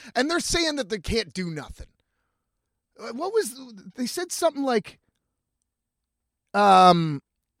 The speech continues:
"Well, because you brought it into the aud-," or some f-, absolute horse shit.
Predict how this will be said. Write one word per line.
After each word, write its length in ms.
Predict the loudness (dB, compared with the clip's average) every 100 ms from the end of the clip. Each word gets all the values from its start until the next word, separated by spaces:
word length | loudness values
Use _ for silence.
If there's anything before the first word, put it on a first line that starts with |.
| _ _
"Well, 320 | 6 8 8
because 520 | 6 0 4 4 4
you 100 | 0
brought 400 | -2 2 6 6
it 140 | 6 4
into 260 | 2 2
the 300 | 2 2 0 -2
aud-," 320 | 0 0 0 -4
or 140 | -6
some 480 | -4 -4 -4 -8 -18 _
f-, 280 | -20 -20 -20 -10
absolute 1040 | -2 -2 -2 -6 -6 -6 -6 -4 -4 -4 -6 _ _ _
horse 440 | -8 2 2 2
shit. 560 | -4 -6 -8 -12 -18